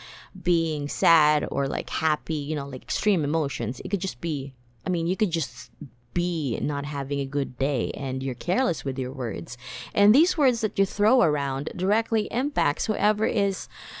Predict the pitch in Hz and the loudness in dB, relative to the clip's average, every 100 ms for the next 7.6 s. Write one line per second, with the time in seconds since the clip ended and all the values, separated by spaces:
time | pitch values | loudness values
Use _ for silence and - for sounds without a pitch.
0 | - - 254 - 285 330 190 143 - - | -10 0 2 4 2 2 0 0 -6 -8
1 | 135 - _ _ _ _ _ _ _ - | -12 -16 _ _ _ _ _ _ _ 4
2 | 226 240 240 220 - 180 180 - - 214 | 6 8 6 4 0 0 0 -2 2 2
3 | 208 202 - - 185 - - 240 - 247 | 2 0 -2 -2 -4 -4 -2 0 0 -2
4 | - - _ - _ _ - 605 508 415 | -4 -20 _ -20 _ _ 0 4 4 2
5 | 285 - 220 220 220 - 196 175 - 165 | 0 2 6 6 4 2 4 4 4 2
6 | 156 151 151 - 151 156 165 - - 147 | 0 -2 -4 -2 -2 -4 -6 -8 -4 -4
7 | 143 151 117 - - | -2 -4 -6 -8 -10